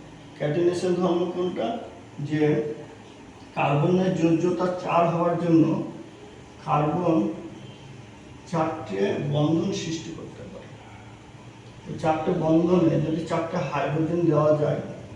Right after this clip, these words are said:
তাহলে একটা যৌগ তৈরি হয়, এটা হচ্ছে মিথেন। আবার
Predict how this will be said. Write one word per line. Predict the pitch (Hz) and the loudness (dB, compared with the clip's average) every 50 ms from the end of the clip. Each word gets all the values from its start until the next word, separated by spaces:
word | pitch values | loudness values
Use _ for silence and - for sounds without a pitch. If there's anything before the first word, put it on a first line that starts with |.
| - - - - - - - - - - | -16 -16 -16 -16 -16 -16 -16 -16 -16 -10
তাহলে | - 151 151 151 151 147 | -6 -2 0 2 2 2
একটা | 147 147 160 165 156 143 135 147 | 0 -2 -2 0 0 0 2 2
যৌগ | 151 156 156 156 151 165 190 - - | 2 2 2 2 2 0 0 0 0
তৈরি | 151 139 - - - - | 0 -2 0 -2 -4 -6
হয়, | - - - - - - - - - - 160 | -6 -10 -10 -10 -12 -14 -16 -18 -18 -10 -8
এটা | 143 151 160 156 | -6 -4 -2 -2
হচ্ছে | 160 160 - 190 175 156 | -4 -4 -4 -2 0 2
মিথেন। | 147 147 147 147 147 127 107 - - - - - - - - - - - - - - - - - - - - - - - - - - - - - - - 302 - - - - - - 311 302 302 - - - - - - 247 - - - - - - - - - - - - - - - - - 160 | 2 2 2 -2 -4 -8 -10 -10 -12 -14 -18 -18 -18 -18 -20 -20 -20 -20 -20 -20 -20 -20 -20 -20 -20 -20 -20 -20 -18 -18 -20 -20 -20 -20 -20 -20 -20 -20 -20 -20 -20 -20 -18 -18 -18 -18 -20 -20 -20 -20 -20 -18 -16 -16 -14 -14 -14 -14 -14 -14 -16 -16 -16 -16 -16 -14 -12 -12 -12 -10 -4 0 2
আবার | 160 - - - - | 4 4 4 4 2